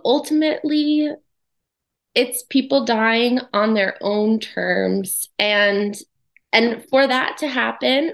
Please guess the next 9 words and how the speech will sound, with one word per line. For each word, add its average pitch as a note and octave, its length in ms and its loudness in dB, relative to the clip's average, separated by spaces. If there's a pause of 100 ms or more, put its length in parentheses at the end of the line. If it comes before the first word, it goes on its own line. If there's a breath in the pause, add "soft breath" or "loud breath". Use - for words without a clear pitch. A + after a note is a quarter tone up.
requires G#3+ 920 -2 (140)
forethought, G#3+ 680 0 (180)
thinking B3 320 2
about G#3+ 320 0
what G#3+ 180 0
that G#3+ 220 -2
means G#3 480 0
for F#3 360 0
you. F#3 720 0